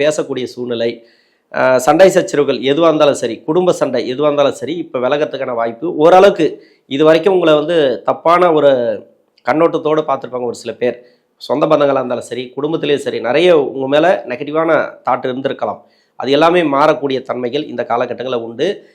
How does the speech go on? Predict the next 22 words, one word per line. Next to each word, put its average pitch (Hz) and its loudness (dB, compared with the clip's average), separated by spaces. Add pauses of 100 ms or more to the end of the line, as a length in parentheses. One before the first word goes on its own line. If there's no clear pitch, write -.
(280)
ஏன்னா 151 2 (100)
மூணாம் 190 6
இடத்துல 160 4
ராகு 156 2 (300)
இருக்கிறது 170 2
அவ்வளவு 156 0
சிறப்புன்னு 156 -2
சொல்லலாம். 120 -4
நீங்க 120 -6
முயற்சி 160 0
பண்ணக்கூடிய, 147 -2
இப்பதான் 175 4 (140)
வந்து 156 -4
முயற்சி 165 0
பண்ண 139 0
நினைப்பீங்க, 139 -4 (640)
எல்லாத்துக்குமே 165 0
எந்திரிச்சு 160 -4
ஓட 156 4 (140)
நினைப்பீங்க. 131 -6 (160)
ஒரு 139 -4
புத்துணர்ச்சி 175 -4